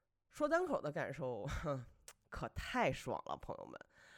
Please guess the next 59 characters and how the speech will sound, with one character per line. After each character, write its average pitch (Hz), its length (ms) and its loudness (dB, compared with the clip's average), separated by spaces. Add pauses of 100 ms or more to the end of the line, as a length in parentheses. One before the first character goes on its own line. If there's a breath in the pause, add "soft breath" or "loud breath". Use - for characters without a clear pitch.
(280 loud breath)
这 160 140 4
个 123 400 2
七 - 340 -4
月 233 200 4
这 160 100 0
一 135 120 2
趴 127 260 -2
我 123 160 -2
简 127 180 0
单 131 160 -2
先 139 180 -4
聊 110 160 -2
聊， 110 120 -2
后 165 160 -6
面 160 140 -2
每 139 220 -2
一 110 100 -6
个 135 100 -2
月 131 440 -2
你 131 120 -6
们 117 160 -4
都 139 140 -4
能 117 320 -6
看 147 280 -8
到 117 140 0
我 107 220 -4
在 104 160 -2
单 135 260 -2
口 - 220 -8
上 120 200 -6
面 110 260 -4
的 65 360 -4
不 156 80 -6
同 104 540 -8 (420 loud breath)
程 113 280 -6
度 147 120 -8
的 117 120 -6
成 - 280 -12
长。 123 180 -6 (200)
简 120 180 0
单 196 160 4
来 220 120 4
讲， 185 180 0
就 139 100 -2
是 151 220 -4
单 226 200 0
口 185 300 -4 (540 loud breath)
的 127 340 4
一 120 180 -4
个 113 680 2
感 117 240 0
受， 147 160 -4
就 143 100 -4
是 139 220 -6
你 131 160 -4
的 104 140 -2
认 233 280 -2
可 - 300 -8
啊， - 200 -6